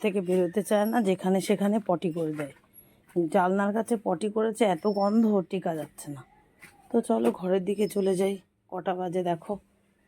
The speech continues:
এই দেখো দশটা পঁয়ত্রিশ বাজে, সমস্তটা সেরে ঘরে ঢুকতে। ডিউটি যাব বলে এই জামাটা আমার বেশ রা-,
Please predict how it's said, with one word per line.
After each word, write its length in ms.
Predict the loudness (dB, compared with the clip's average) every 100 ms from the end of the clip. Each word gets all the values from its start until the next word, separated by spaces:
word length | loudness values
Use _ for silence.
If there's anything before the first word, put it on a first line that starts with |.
| _ _ _
এই 200 | -6 -4
দেখো 320 | -6 -12 -18 -20 _ -10
দশটা 440 | -6 -6 -4 -4
পঁয়ত্রিশ 560 | -4 -4 -4 -2 -2 -2 -2
বাজে, 240 | -2 -2
সমস্তটা 760 | -2 -2 0 0 -4 -6 -4 -4
সেরে 420 | -2 -2 0 0 -4 _ _ _ _ -10
ঘরে 320 | -6 0 0
ঢুকতে। 460 | 0 -6 -16 -16 -16 -18 _ _ _ _ _ _ 2
ডিউটি 340 | 4 4 4
যাব 180 | 4 4 4
বলে 160 | 2 4
এই 120 | 2
জামাটা 500 | 4 2 2 2 2
আমার 240 | 4 2 0
বেশ 260 | 0 0 -2 -2
রা-, 380 | 0 2 0 -6